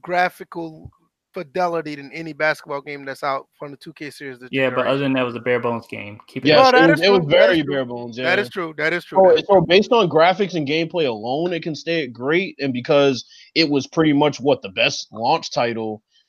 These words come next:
Speaker 3: uh, as far as sports were concerned for the P S four. And
Speaker 1: Oh, it, you can make a,
Speaker 2: Mm-hmm.
Speaker 1: you can make a case of probably, like, the best launch title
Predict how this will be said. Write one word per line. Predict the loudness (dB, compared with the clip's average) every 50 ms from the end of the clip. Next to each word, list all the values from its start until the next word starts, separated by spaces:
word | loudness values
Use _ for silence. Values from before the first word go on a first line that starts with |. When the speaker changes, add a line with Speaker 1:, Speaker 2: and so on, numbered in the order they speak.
| -4 0
Speaker 3:
uh, | 0 2 4 4 2 2 2 0 -2
as | -4 -4 -6
far | -2 2 2 2 2
as | 2 -2
sports | 0 2 2 2 2
were | -2
concerned | -8 -8 -8 -6 -6 -6 -6 -6 -8 -8 -2
for | 2 4 4 4
the | 2
P | -2 -6 -6 -6
S | -8 -10 -12
four. | -10 -10 -10 -8 -10 -12 -14
And | -14 -6 0 2
Speaker 1:
Oh, | 4 4
it, | 4 2 0 -2 -6 -10
you | -8 -8 -6
can | -4 -2 0
make | 0 0 0 0
a, | -2
Speaker 2:
Mm-hmm. | -4 -4
Speaker 1:
you | -8
can | -8 -6
make | -4 -4 -4 -4
a | -4
case | -6 -6 -6
of | -6 -6
probably, | -2 0 0 0 0 -2
like, | -4 -4 -6 -8
the | -14 -12 -8
best | -4 -2 -2 -2 -4 -6
launch | -10 -8 -8 -8 -8 -8 -4
title | -2 -2 -2 -2 -2 -4 -6 -8 -10 -14